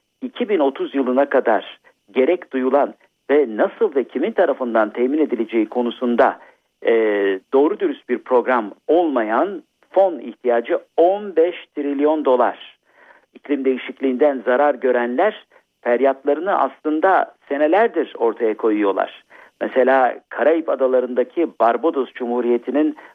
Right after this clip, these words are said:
Başbakanı Mia Mottley, e, iki sene evvel Glasgow'da, sonra geçen sene Mısır'da, şimdi gene bu dönemde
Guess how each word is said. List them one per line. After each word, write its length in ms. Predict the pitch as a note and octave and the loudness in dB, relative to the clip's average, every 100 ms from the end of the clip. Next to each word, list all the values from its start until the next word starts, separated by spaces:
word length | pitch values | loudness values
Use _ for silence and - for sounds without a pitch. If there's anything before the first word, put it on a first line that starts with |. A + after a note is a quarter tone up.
| _ | _
Başbakanı 640 | C3 D3 - C3+ B2+ C#3 C#3+ | 0 0 0 -2 0 -2 -2
Mia 400 | A#2 F3 F3+ D#3 | -2 0 2 2
Mottley, 520 | D3 F3 - C#3 F3 A#3+ _ _ _ _ - | 2 -2 -2 -2 -2 -4 _ _ _ _ -2
e, 380 | A#2+ A#2+ A#2 A2+ A2 | 0 2 0 -2 -4
iki 440 | - - C#3 - | -6 -8 -10 -8
sene 260 | F3 E3 D3 | 0 2 4
evvel 520 | C#3 C3 C3+ C3+ A#2+ - G#2 G#2 | 2 0 2 0 0 -6 -10 -6
Glasgow'da, 840 | A#2 C#3 C3+ - B2+ A2+ G2+ A#2 C#3 | -2 -2 -2 -2 0 0 0 0 0
sonra 420 | - B2 B2 A#2+ | 0 2 2 0
geçen 440 | A#2 G#2+ B2+ A#2+ - | -2 -6 -2 -4 -2
sene 260 | A#2 A2+ A#2 | -2 0 -2
Mısır'da, 800 | A2 B2 - B2+ G#2 A2 D#3+ - - - _ | -2 -4 0 0 2 2 2 -2 -16 -20 _
şimdi 640 | - - C#3 C#3+ D#3+ E3 - | -12 -6 -2 0 2 2 0
gene 520 | C3+ D3 D3 C3+ A2+ | -2 2 2 0 -2
bu 220 | C#3 D3 | -4 0
dönemde 760 | C3 A#2+ A#2+ A#2+ A#2+ E3+ F3 | 0 0 0 -2 2 4 4